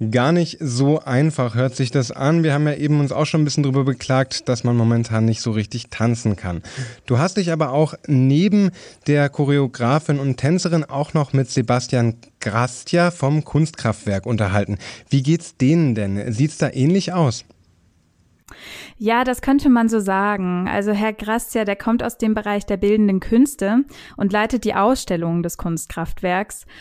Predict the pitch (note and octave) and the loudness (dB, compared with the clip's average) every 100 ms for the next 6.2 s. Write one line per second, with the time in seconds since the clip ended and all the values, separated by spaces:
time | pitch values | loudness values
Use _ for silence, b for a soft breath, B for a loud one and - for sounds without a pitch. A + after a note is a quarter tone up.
0 | B B G#3 G#3 F#3+ G#3+ A3 G#3 G#3+ G#3 | B B 2 2 4 4 4 2 2 2
1 | G#3+ B3 B3 B3+ A3+ A3+ A3+ G#3 G#3+ G#3+ | 4 6 4 2 0 2 0 2 2 4
2 | G#3 A3 B3+ - A3 A3 G#3 - G3 - | 2 2 0 0 0 2 2 0 -2 0
3 | G3 G#3+ G#3 G3 F#3+ F#3+ - G3+ F#3+ F#3+ | 2 4 4 2 2 0 0 0 2 0
4 | G#3+ G#3+ G#3+ F#3+ F#3+ A#3+ B3 B3+ C4 - | 2 4 4 4 2 4 4 2 0 -2
5 | - F#3+ - F#3+ F#3+ G3+ G3 F#3 F#3 G#3 | -4 -4 -2 -2 -2 -4 -2 0 0 0
6 | A#3 A#3 | 2 0